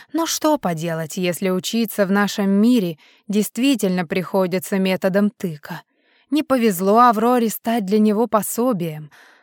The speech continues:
но также могло не повезти кому угодно. Давайте сейчас сосредоточимся на продолжении процесса,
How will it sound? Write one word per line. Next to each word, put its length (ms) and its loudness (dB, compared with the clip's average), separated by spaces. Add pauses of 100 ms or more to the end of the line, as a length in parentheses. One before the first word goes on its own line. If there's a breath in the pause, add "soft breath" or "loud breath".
(240 soft breath)
но 240 2
также 380 2
могло 340 2
не 140 2
повезти 500 -4
кому 380 0
угодно. 560 -2 (580)
Давайте 560 4
сейчас 420 -6
сосредоточимся 1120 -2
на 140 0
продолжении 800 0
процесса, 760 -8